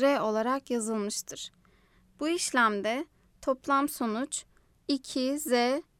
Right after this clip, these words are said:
üç sıfır R olarak belirtilmiştir. Yukarıdaki çarpma işlemine göre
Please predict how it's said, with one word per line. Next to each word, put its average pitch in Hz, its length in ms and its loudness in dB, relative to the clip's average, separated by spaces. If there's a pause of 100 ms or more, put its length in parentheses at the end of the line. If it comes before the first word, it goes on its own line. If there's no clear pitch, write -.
(160)
üç 302 240 -2
sıfır 269 680 -2
R 285 220 6
olarak 226 480 -2
belirtilmiştir. 226 1040 -4 (1300)
Yukarıdaki 302 580 2
çarpma 311 440 4
işlemine 240 500 0
göre 202 400 -2